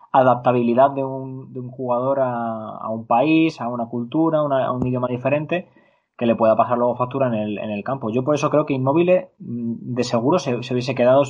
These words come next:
de, de cualquiera de las maneras. De Milinkovic, Savic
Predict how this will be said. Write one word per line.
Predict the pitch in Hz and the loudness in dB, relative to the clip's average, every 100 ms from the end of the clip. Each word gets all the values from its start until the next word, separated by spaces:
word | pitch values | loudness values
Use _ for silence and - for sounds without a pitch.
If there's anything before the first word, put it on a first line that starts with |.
| - | -2
de, | 127 117 107 | -6 -4 -4
de | 117 | 0
cualquiera | 113 110 127 | 0 2 4
de | 127 | 6
las | 117 | 4
maneras. | 110 110 95 - - - - | 0 0 -2 -6 -20 -16 -4
De | 127 139 | 0 2
Milinkovic, | 127 139 151 151 143 | 4 4 6 4 4
Savic | 147 131 | 4 2